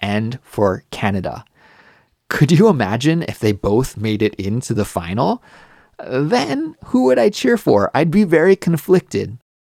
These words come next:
I won't lose any sleep worrying about that, though, because the odds of that happening are slim to none.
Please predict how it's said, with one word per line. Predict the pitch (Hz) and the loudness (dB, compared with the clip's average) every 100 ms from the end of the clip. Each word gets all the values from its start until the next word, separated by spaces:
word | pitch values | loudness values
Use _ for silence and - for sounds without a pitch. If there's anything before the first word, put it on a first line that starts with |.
| - | -12
I | - 104 | -4 2
won't | 160 202 196 | 6 4 6
lose | 147 151 131 | 4 4 4
any | 117 117 | -2 -2
sleep | - 113 110 - | -4 -4 -4 0
worrying | 104 101 104 | 2 2 2
about | 101 101 98 | 2 0 2
that, | 98 98 | -2 -2
though, | 101 95 98 | -4 -2 -2
because | - 85 - 95 104 101 | -4 -12 -8 -6 -4 -8
the | - 107 | -8 -4
odds | 107 120 117 | -2 -2 -2
of | 104 | -2
that | 104 101 | 0 0
happening | 104 92 101 95 92 95 - | -4 -4 -4 -4 -6 -8 -10
are | 92 90 87 90 - | -8 -6 -6 -8 -10
slim | - - 185 170 143 | -14 -10 -2 2 2
to | 127 95 | 0 -6
none. | - - 123 | -8 -14 -18